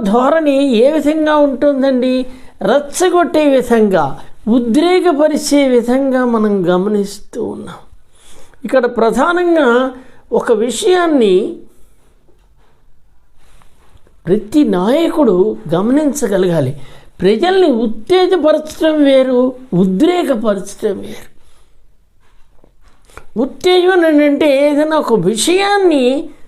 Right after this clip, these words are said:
స్పష్టతతో మాట్లాడగలిగి వాళ్ళ, వా-, ఆ వ్యక్తుల్లో ఉత్తేజాన్ని, అంటే వినగలిగేటువంటి వ్యక్తుల్లో ఉత్తేజాన్ని,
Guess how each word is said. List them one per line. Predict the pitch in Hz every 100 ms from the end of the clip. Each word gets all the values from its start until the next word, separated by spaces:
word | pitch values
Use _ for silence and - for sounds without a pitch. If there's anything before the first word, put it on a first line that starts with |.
| -
స్పష్టతతో | - - - 214 - - 339 311 302 302 277
మాట్లాడగలిగి | 226 202 220 220 247 233 220 202 202 190 170 151 156 - - -
వాళ్ళ, | 156 143 233 269 220
వా-, | 175 165 196 -
ఆ | 185 202
వ్యక్తుల్లో | 175 180 - 359 359 302 175 151 - - - - - - - - - 185
ఉత్తేజాన్ని, | 208 - 349 330 220 196 156 123 -
అంటే | 214 285 269
వినగలిగేటువంటి | 175 214 302 277 254 226 240 233 214 190
వ్యక్తుల్లో | 208 - 285 285
ఉత్తేజాన్ని, | 233 233 - 349 339 240 233 226 208 262